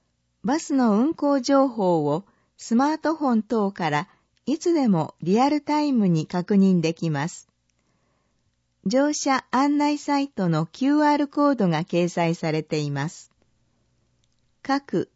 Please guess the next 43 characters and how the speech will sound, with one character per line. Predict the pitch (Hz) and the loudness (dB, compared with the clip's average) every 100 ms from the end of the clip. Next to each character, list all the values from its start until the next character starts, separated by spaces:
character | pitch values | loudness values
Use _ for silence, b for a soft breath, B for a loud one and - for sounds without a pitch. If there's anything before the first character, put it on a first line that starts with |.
| - | -4
路 | 220 | -2
線 | 240 285 285 262 | 0 0 0 0
を | 254 240 | -2 -4
選 | - 233 233 | -2 0 2
択 | 226 226 208 | 0 -4 -6
す | - 190 | -6 -4
る | 196 | -4
と、 | - 143 139 _ _ _ _ _ - | 0 -2 -2 _ _ _ _ _ -8
そ | 233 240 | 0 2
の | 247 - _ | 2 0 _
停 | 254 262 262 | -2 2 2
留 | 254 254 247 | 2 0 0
所 | 226 220 | 0 -2
と | - 151 - - | 0 -2 -4 -8
時 | 233 | -4
刻 | 277 285 220 | -2 0 2
が | 180 | 2
表 | 170 175 175 | 2 2 2
示 | 156 160 | 0 -4
さ | 165 147 | -4 -2
れ、 | 139 - _ _ _ _ - | -2 -6 _ _ _ _ -8
バ | 277 | -6
ス | 311 226 | -4 -4
が | 196 156 - | -2 -4 -4
停 | 254 269 262 | 0 2 2
留 | 247 247 220 | 0 0 0
所 | 233 220 | 0 2
を | 214 | 0
通 | - - 262 | -6 -4 -4
過 | 254 247 | -2 -4
し | 247 | -4
た | - 233 | -4 -4
時 | 226 226 | -4 -2
点 | 208 180 160 | 0 0 -2
で、 | 151 143 - _ _ _ _ | -4 -4 -8 _ _ _ _
「停 | - 277 277 | -2 0 0
留 | 269 262 254 | 0 -2 -2
所 | 233 240 | -2 0
に | 208 165 - _ _ _ _ _ _ | 0 -2 -6 _ _ _ _ _ _
平 | 247 277 | -2 0
常 | 262 277 277 | 0 0 0
通 | 262 269 247 | 0 0 0
り | 160 - | 0 -2